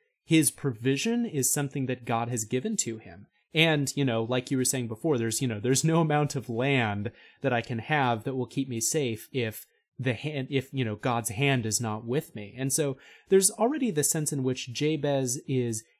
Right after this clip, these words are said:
in this posture of recognizing that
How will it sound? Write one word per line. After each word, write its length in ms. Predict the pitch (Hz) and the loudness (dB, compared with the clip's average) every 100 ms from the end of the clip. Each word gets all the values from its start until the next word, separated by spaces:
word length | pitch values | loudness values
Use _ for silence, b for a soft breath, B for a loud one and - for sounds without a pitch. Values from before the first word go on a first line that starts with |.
| _ | _
in 180 | - 180 | 2 4
this 180 | 165 135 | 4 0
posture 720 | - 135 135 - - 180 180 | -2 -4 -2 -2 -4 -2 -2
of 300 | 147 135 123 - | 0 -2 -4 -12
recognizing 1000 | 117 131 156 156 127 131 127 113 123 110 | -2 0 0 -2 0 0 0 0 0 -2
that 260 | 113 117 | -2 -4